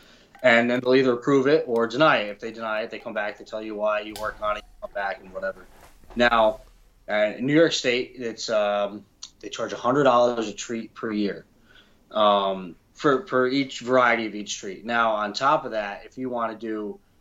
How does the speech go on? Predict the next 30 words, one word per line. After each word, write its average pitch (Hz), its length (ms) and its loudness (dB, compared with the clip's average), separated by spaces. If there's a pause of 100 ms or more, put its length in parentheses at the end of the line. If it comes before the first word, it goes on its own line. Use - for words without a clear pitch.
(100)
anything 135 380 -2
that 120 120 0
has 120 160 -2
any 131 180 0
kind 127 200 0
of 101 80 -8
dried, 120 560 0 (460)
uh, 104 260 0
dehydrated 117 720 0
meat, 131 420 0
fish, - 580 -2
or 107 280 2
poultry, 175 560 2 (540)
now 123 180 6
you 127 180 4
also 123 260 0
have 120 180 -2
to 113 80 -10
get 117 180 -2
a 107 80 -6
scheduled 117 500 -6
process 147 500 0
done 104 320 -4
by 101 240 -2
a, 101 400 -6
uh, 98 260 -4
recognized 117 440 2
food 139 200 -4
processor. - 500 -6 (800)
So, 110 560 4